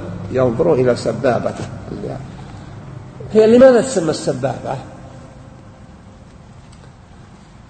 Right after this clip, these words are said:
لأن في حال المخاصمات يستعملها الوا-، الواحد في إشارة إلى تحقير الناس أو شيء، أو إلى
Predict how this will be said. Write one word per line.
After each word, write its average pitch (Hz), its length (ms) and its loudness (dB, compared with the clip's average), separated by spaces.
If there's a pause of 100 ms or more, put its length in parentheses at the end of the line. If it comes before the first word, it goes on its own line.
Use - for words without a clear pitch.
(120)
لأن 254 380 6
في 208 140 2
حال 190 600 2 (1600)
المخاصمات 185 840 4 (1000)
يستعملها 202 680 4
الوا-، 175 540 0
الواحد 160 420 2 (840)
في 160 160 2
إشارة 170 400 4
إلى 151 180 2
تحقير 151 360 -2
الناس 139 540 0
أو - 180 -6 (260)
شيء، 170 300 2
أو 139 160 2
إلى 127 180 0